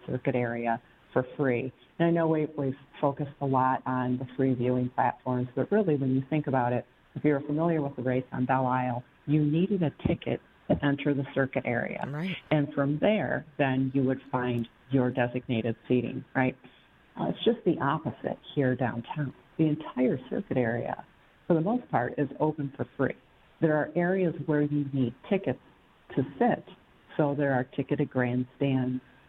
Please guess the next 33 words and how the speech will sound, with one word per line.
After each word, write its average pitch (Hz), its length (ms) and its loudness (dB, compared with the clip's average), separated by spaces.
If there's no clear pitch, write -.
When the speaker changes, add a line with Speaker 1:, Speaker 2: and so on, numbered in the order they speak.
Speaker 1:
The 160 60 2
paddock 135 520 -2
area 127 280 2
requires 131 520 0
a 131 60 -4
ticket. 139 320 -4
Our 160 100 2
hospitality 131 840 -2
suites 131 220 0
require 131 440 0
a 123 60 -4
ticket. 127 320 -6
But - 80 0
everything 226 480 2
else, 175 220 2
Hart - 160 -2
Plaza, 170 400 -2
Spirit 196 360 0
Plaza, 127 480 -2
uh, 135 240 0
the 170 60 4
Riverwalk, 165 640 0
um, 147 640 0
interior 180 640 2
of 143 80 0
the 139 80 -2
track, 127 460 2
Renson 165 600 0
will 139 140 0
remain 131 520 0
open. 120 460 0
All 208 300 4
of - 80 -4